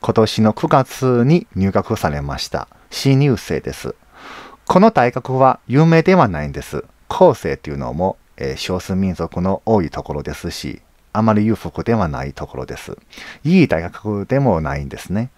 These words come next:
普通です。私はとてもショックですね。この学生は今年九月に入学して、病気の関係で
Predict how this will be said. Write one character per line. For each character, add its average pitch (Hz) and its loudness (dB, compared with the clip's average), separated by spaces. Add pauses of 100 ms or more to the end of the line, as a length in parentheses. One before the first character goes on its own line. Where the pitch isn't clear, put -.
(100)
普 - -8
通 - -6
で 80 -6
す。 - -12 (1300)
私 185 4
は 180 8
と - -2
て 107 0
も 101 2
シ - 2
ョ - 6
ッ - -8
ク - -8
で - -10
す - -16
ね。 117 -6 (460)
こ - 2
の 208 6
学 160 0
生 165 4
は 165 4 (120)
今 117 -2
年 113 0
九 180 0
月 147 0
に 143 0 (140)
入 123 2
学 131 2
し - -8
て、 73 -2 (300)
病 156 8
気 160 0
の 151 2
関 92 -2
係 98 0
で 107 2